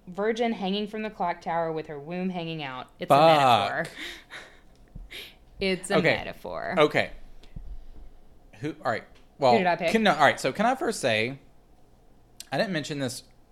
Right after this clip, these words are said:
Speaker 2: earlier because I'm really kind of proud of the fact that I'm an I N F J, but a lot of I N F Js can mask as I N F Ps and vice versa.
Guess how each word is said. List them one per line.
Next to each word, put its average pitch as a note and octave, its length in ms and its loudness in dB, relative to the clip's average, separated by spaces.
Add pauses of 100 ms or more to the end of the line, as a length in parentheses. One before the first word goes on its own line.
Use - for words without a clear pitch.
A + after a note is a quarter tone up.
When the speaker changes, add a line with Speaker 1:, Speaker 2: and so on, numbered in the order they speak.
(100)
Speaker 2:
earlier A#2 400 -2
because A2+ 320 -4
I'm G#2 120 -8
really G#2 200 -10
kind A2+ 160 -6
of G2 80 -12
proud G2+ 200 -8
of G2+ 80 -10
the A#2+ 60 -14
fact C3+ 280 -2
that D#3 100 -2
I'm D#3 120 -4
an D#3+ 80 -6
I D#3 140 -6
N D#3+ 100 -8
F D#3 120 -8
J, - 320 -6 (640)
but D3+ 400 6 (1600)
a C#3 60 0
lot B2+ 300 2
of C#3+ 180 0
I B2+ 160 0
N B2+ 80 -2
F A#2+ 160 -6
Js A2 420 -8
can A#2 220 -10
mask G#2 400 -10
as G#2+ 140 -10
I G2+ 180 -8
N G2+ 140 -10
F G2 200 -16
Ps G#2+ 460 -14
and G2+ 180 -14
vice F#2+ 280 -10
versa. B2 560 -6